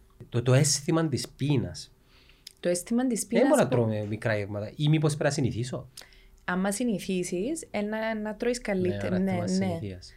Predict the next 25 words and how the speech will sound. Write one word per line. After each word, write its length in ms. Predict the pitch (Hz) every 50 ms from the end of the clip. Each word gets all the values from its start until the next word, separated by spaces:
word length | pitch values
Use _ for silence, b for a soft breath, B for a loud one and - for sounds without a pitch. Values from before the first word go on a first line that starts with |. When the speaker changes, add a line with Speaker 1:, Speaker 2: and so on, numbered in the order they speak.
| - -
Speaker 2:
Ναι. 280 | - 185 180 180 175 170 185 - _ b b b _ _
Ε, 80 | - 240 233 233 - - _
κα-, 240 | - - 214 - - -
νομίζω 300 | 226 214 214 220 233 285
είμαστε 280 | 302 330 302 - - 339
η 40 | 320
μόνη 180 | 277 262 277 269
χώρα 220 | - 233 156 156
που 80 | 151 -
έχει 120 | 143 147
τόσο 260 | - - 151 147 151
μεγάλες 380 | 147 147 143 143 139 139 143 143
μερίδες, 440 | 147 143 139 139 139 139 143 147 -
εκτός 200 | 147 - 160 -
που 80 | -
είναι 100 | 151 147
Αμερική, 460 | 147 147 147 143 147 156 156 151 147 147
ας 140 | 147 147 -
πούμε. 280 | - 147 151 147 143 - - - - -
Speaker 1:
Τούτον 320 | - 131 135 135 180 196 208
μπορείς 340 | 180 156 135 131 139 139
να 160 | 151 170 180 -
το, 160 | 180 170 151 127 120 113 110 104 104 98 95 90 90 - - - - _ - - _ _ _ - _ _ _ _ _ _ _ _ _ _ -
να 260 | 113 107 110 104 101
το 480 | - 113 110 107 107 107 104 104 101